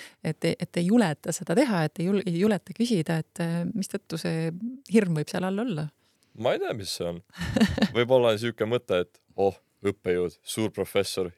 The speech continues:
Speaker 2: hirmus
Speaker 1: Mhm.
Speaker 2: mees või naine.
Speaker 1: Mhm.
Speaker 2: Et noh, ei tea, äkki ei julge.
Speaker 1: Mhm.
Speaker 2: Ma ei tea ausalt öeldes, milles see on.
Speaker 1: Mhm.
Speaker 2: Milles see viga on, või noh,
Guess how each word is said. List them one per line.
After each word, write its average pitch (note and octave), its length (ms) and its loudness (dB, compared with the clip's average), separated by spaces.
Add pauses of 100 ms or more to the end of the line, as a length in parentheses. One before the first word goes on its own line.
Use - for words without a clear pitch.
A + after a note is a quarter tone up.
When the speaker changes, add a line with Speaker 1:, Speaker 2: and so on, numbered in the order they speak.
Speaker 2:
hirmus F#2 300 0
Speaker 1:
Mhm. F#2+ 60 -6
Speaker 2:
mees F#2 320 -2
või F2+ 100 -6
naine. F2 280 -4 (260)
Speaker 1:
Mhm. F3 140 0
Speaker 2:
Et F3+ 140 0
noh, F#2 180 -2 (680)
ei F2 120 -10
tea, E2+ 260 0
äkki F#2 200 -6
ei F#2 60 -2
julge. F#2 340 -2 (260)
Speaker 1:
Mhm. E3+ 360 0
Speaker 2:
Ma C#3+ 80 4
ei D3+ 60 2
tea A2 100 4
ausalt F2+ 220 -4
öeldes, F2+ 160 -8
milles F2+ 320 -2
see F2+ 160 -4
on. F2+ 140 -10 (420)
Speaker 1:
Mhm. F#3 320 -2
Speaker 2:
Milles F2 320 -12
see F2 140 -10
viga F2 200 -8
on, F#2 180 -14 (120)
või F#2+ 120 -10
noh, F#2 100 -10